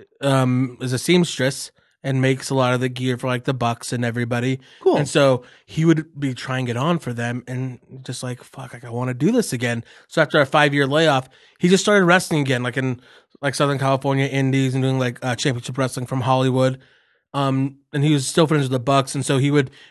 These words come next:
Speaker 1: go and help him film Being the Elite, but he never asked for, like, a handout, never was like, "Hey, can you guys get me booked? Hey, you guys are starting this thing. Can you guys sign me? Can you guys do this? Can you guys do this?" And so they, on an episode of Being the Elite, they surprised him with two contracts, one for,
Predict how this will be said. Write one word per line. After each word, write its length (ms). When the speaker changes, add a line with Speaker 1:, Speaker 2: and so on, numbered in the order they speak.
Speaker 1:
go 180
and 80
help 220
him 120
film 380
Being 220
the 100
Elite, 260
but 120
he 120
never 280
asked 300
for, 80
like, 160
a 40
handout, 480
never 140
was 100
like, 140
"Hey, 160
can 140
you 60
guys 180
get 140
me 80
booked? 340
Hey, 140
you 60
guys 140
are 40
starting 220
this 120
thing. 160
Can 120
you 40
guys 140
sign 240
me? 80
Can 160
you 60
guys 120
do 120
this? 180
Can 140
you 60
guys 140
do 80
this?" 300
And 180
so 500
they, 640
on 220
an 120
episode 360
of 80
Being 220
the 120
Elite, 240
they 80
surprised 520
him 100
with 260
two 140
contracts, 600
one 160
for, 300